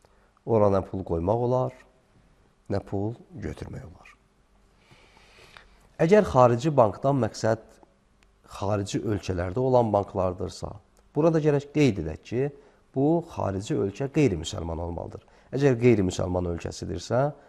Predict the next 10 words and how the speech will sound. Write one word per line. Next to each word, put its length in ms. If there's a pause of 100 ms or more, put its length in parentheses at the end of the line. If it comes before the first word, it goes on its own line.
(120)
bəli, 360 (360)
ora 260
depozit 600
qoyub, 380
pul 260
qoyub 360
onlardan 580
riba 300
almaq 480
olar, 520